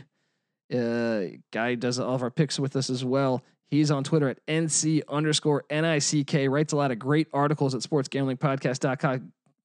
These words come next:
dot com. Give him a follow. He also does a DraftKings podcast with me on Thursday nights, uh, late Thursday night, early Friday morning. If you're real swift, you can listen to that one.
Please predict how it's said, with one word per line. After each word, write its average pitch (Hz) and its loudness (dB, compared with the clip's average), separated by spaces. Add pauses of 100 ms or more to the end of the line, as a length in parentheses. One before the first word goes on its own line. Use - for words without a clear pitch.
(120)
dot - -2
com. 170 0
Give 170 2
him 165 2
a 143 0
follow. 135 0 (920)
He 202 6
also 196 4
does 190 4
a 170 4
DraftKings 170 2
podcast 131 0
with 104 -4
me 127 -4
on 139 2
Thursday 160 4
nights, 156 2
uh, 151 2
late 196 0
Thursday 180 2
night, 165 2
early 175 4
Friday 156 2
morning. 156 2
If 160 0
you're 170 4
real 170 4
swift, 175 0
you 165 0
can 165 2
listen 165 2
to 170 4
that 165 2
one. 175 2